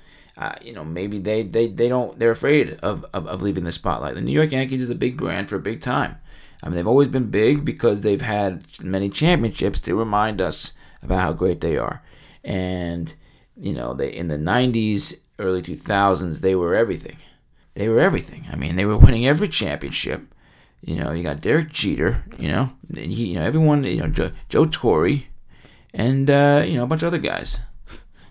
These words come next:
Knobloch, uh, what's his name, number nine, Scott Brosius. You know, good for them. Good for them. You know, Paul O'Neill, all right.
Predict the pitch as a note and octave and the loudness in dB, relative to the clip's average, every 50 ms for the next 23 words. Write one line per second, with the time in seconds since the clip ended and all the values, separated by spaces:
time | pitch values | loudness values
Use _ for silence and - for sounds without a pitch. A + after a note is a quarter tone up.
0 | - - C#3+ G#2+ A2 A#2+ B2 C#3 C#3+ D3+ D#3 D#3 D#3 - - - - - _ _ | -6 -2 0 2 2 2 4 6 6 6 6 4 0 -6 -14 -20 -20 -20 _ _
1 | - - _ _ _ _ _ _ _ _ _ _ - G#3 - - - - - A#2+ | -20 -20 _ _ _ _ _ _ _ _ _ _ -8 -4 -4 -2 -2 -2 -2 -2
2 | - - - - D2+ C#2+ D2 E2+ F2+ F2 F2+ F#2 F#2 E2+ F2 E2+ - A#2+ A2+ F#2 | -4 -4 -4 -4 -4 -4 -4 -4 -4 -4 -2 -2 -2 -2 -2 -2 -2 -2 -2 0
3 | E2+ A#2 C#3+ D#3 D#3 - G3 - - - - - - - - - - - - - | 2 4 4 4 4 2 0 0 0 -2 -4 -10 -18 -20 -20 -20 -20 -20 -20 -20
4 | - - - - - - - - - - - - - - F#3 D3+ E3+ E3+ G3 G3+ | -20 -20 -20 -20 -20 -20 -20 -20 -20 -20 -20 -18 -8 -2 0 0 2 4 2 2
5 | F#3+ G3+ G3 G3 C#3+ - - - - - - - - C3 B2+ C#3 C3 G#2+ C#2 - | 2 2 2 2 2 0 -4 -12 -14 -16 -14 -8 -8 -6 -4 -2 -2 -2 -4 -4
6 | - - - - A2 G#2+ G#2 - G#2+ G#2+ B2 C3 C3 B2+ A2 F2+ G#2+ A#2+ - - | -8 -12 -10 -10 -8 -8 -6 -4 -2 0 0 0 0 0 0 -2 -4 -6 -8 -16
7 | - - - - - - F#2 F2+ F#2 D#2+ - - | -20 -20 -20 -20 -14 -10 -8 -6 -6 -6 -8 -10